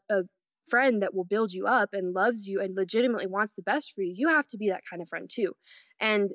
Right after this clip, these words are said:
you know, big time when I <laughs> started to work on myself and I started to love who I was, I was much better at loving others, and I didn't even realize it. But looking back at old friendships,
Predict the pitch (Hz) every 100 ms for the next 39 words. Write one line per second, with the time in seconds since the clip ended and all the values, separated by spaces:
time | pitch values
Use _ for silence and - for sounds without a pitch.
0 | - 226 220 185 185 _ _ _ _ _
1 | _ 240 294 269 - 240 196 190 202 214
2 | - 220 240 254 233 202 196 214 214 202
3 | 190 185 202 208 240 208 190 - 202 202
4 | 190 - 202 190 180 208 208 220 185 175
5 | 175 233 - - 233 226 190 202 208 -
6 | - 202 202 185 196 190 180 180 180 170
7 | - - 208 214 240 262 226 190 180 196
8 | 214 175 170 - - _ - _ _ 226
9 | 202 226 247 240 208 208 247 220 - 202
10 | - 208 277 294 214 - -